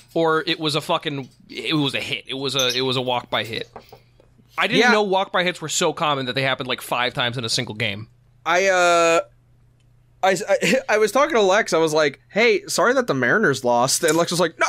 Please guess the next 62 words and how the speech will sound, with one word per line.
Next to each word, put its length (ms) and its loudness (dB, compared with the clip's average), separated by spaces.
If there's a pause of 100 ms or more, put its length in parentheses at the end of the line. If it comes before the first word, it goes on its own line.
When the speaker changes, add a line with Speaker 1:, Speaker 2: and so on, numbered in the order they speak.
(200)
Speaker 2:
no, 80 4
it's 120 -2
a 40 2
Mariners 360 4
game. 340 0
<laughs> 60 -16
Like, 200 4
like, 220 4
that's 200 0
normal. 320 4
Like, 140 2
Speaker 1:
Yeah, 160 6
Speaker 2:
like, 100 2
Speaker 1:
like, 160 4
Speaker 2:
the, 80 0
Speaker 1:
the, 80 -8 (180)
Speaker 2:
the 100 2
Mariners 360 6
Speaker 1:
the 60 4
people, 140 4
Speaker 2:
lose." 220 0
<laughs> 60 -18
Speaker 1:
the 260 2
people 240 0
behind 360 2
us, 380 0
um, 420 0
there, 220 -2
there, 180 -2
there 120 0
was, 120 -2
first 460 -2
of 60 -4
all, 60 -2
there 120 -2
was 100 0
a 40 2
guy 80 2
to 100 0
my, 140 0
there 160 0
was 100 0
a 20 -2
guy 80 0
to 60 0
the 60 2
left 200 -2
of 80 -16
me. 100 -14 (280)
I 120 0
almost, 440 -4
I 120 0
was 160 -4
thinking 200 -2
about, 260 -2
like, 200 -4
being 220 -2
back 220 -2
there, 180 0
and 100 0
I, 60 2
like, 180 0